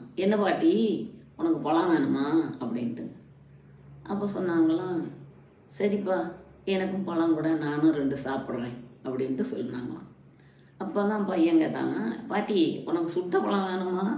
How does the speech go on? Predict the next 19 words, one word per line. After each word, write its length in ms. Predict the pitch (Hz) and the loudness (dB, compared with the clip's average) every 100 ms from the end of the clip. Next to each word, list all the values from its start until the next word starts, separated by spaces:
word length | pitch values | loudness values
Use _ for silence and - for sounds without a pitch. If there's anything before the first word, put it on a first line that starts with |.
| - - - | -6 -16 -8
சுடாத 460 | - 202 214 202 | 0 2 4 2
பழம் 240 | 185 180 175 | 0 0 4
வேணுமா?" 540 | 165 165 160 170 - | 6 6 6 2 -2
அப்படி. 280 | - 120 120 | -4 -2 -2
"பழம், 260 | 151 160 | -2 -4
சுடாத 440 | 160 147 156 156 151 | -4 -6 -6 -6 -6
பழம், 400 | 143 139 135 139 - - | -6 -4 -6 -8 -18 -6
நமக்கு 300 | 160 165 - | 0 0 0
ஒண்ணும் 320 | 151 160 165 | -2 0 0
புரியலையே, 580 | 151 143 143 131 131 131 131 - - - | 0 -2 0 0 0 0 -4 -8 -18 -6
சரி, 200 | - 214 | 0 2
முதல்ல 380 | 196 185 190 185 | 2 2 0 -2
சுட்ட 320 | 185 165 190 | -2 0 0
பழமே 440 | 170 165 165 175 | 0 0 0 -2
கேட்போம்" 440 | - 165 165 131 - - - - | 0 0 0 -6 -8 -12 -20 -12
அப்படின்னு 520 | - 175 175 165 156 151 | -4 0 2 4 4 2
நினைச்சிட்டு, 460 | 156 156 175 262 196 - - - - | 0 0 -2 -2 -2 -4 -12 -20 -14
"சரி 320 | - 233 214 | -4 0 0
தம்பி, 400 | 196 185 180 - | 0 0 0 -2